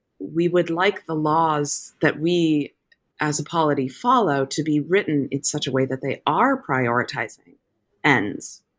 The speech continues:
rather than purposes. And that, so that we don't have to get to the point that Winifred Sullivan rightly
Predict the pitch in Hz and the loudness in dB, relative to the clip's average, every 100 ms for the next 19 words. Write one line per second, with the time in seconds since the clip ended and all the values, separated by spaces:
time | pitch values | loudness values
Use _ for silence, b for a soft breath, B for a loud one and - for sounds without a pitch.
0 | _ _ _ 147 135 135 127 117 - - | _ _ _ 4 4 2 -2 -6 -10 -10
1 | 80 - - - - b b b b - | -8 -8 -2 -2 -2 b b b b -8
2 | 123 120 131 - 156 165 196 190 - - | -4 -2 -4 -6 -4 0 0 -2 -6 -2
3 | - - 233 220 180 214 185 - 175 175 | -2 0 4 2 2 0 0 0 0 0
4 | 165 - - 381 370 226 147 - 151 - | -2 -2 -2 2 2 2 0 -2 -4 -2
5 | 269 - 147 135 - _ _ _ 170 170 | -4 0 0 0 -8 _ _ _ -2 -2
6 | 151 151 151 147 147 147 147 151 156 - | 0 -2 2 2 2 2 0 2 0 0
7 | 151 143 135 | -2 -2 -4